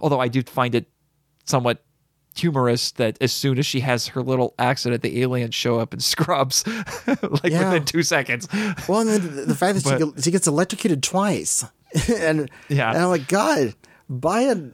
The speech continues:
Speaker 2: buy a surge protector already."
Speaker 1: <laughs>
Speaker 2: Gosh.
Speaker 1: And then, like I said, he just keeps getting sucked more and more into it
Speaker 2: Well, and then it
Speaker 1: because he
Speaker 2: undermines
Speaker 1: want-
Speaker 2: him, and then
Speaker 1: and then
Speaker 2: it ends up affecting himself and Katsura.
Speaker 1: Yeah, it, it
Speaker 2: Yeah.
Speaker 1: just, it, so you can tell.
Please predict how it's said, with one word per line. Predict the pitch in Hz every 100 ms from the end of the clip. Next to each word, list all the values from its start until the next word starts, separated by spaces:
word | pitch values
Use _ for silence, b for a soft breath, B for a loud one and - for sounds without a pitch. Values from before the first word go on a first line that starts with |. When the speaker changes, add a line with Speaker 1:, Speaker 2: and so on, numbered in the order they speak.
| _
Speaker 2:
buy | 160 131 185
a | 269
surge | - - 170 233 -
protector | 160 - - 127 311
already." | 117 107 165 143 160 196
Speaker 1:
<laughs> | 147 135 185 147 220 226 185 -
Speaker 2:
Gosh. | 233 180 120 104 233 - B - - -
Speaker 1:
And | - 175
then, | 175 165 -
like | 180 175
I |
said, | 170 156
he | 160
just | 175 -
keeps | 226
getting | - 202 165
sucked | - - 175 -
more | 147 143 156 156
and | 143
more | 131 131
into | - 127 147 - 107
it | 98 82 - B
Speaker 2:
Well, | -
and | 151
then | 165
it | 127
Speaker 1:
because | 151
he | 156
Speaker 2:
undermines | 135 139 139
Speaker 1:
want- | -
Speaker 2:
him, | 127 120 120 123
and | 113
then | 117 110 110
Speaker 1:
and | 147
then | 151
Speaker 2:
it | 135
ends | 131 127 117
up | 113 104 101 -
affecting | 113 - 107 110 104
himself | 117 104 - 90 92
and | 85 85
Katsura. | 98 85 - 78 82 73
Speaker 1:
Yeah, | 104 175 131 90 -
it, | -
it | 180
Speaker 2:
Yeah. | 196
Speaker 1:
just, | 185 190 -
it, | - 113 180
so | 208
you | 202
can | 202 175
tell. | 147 170 160 131 104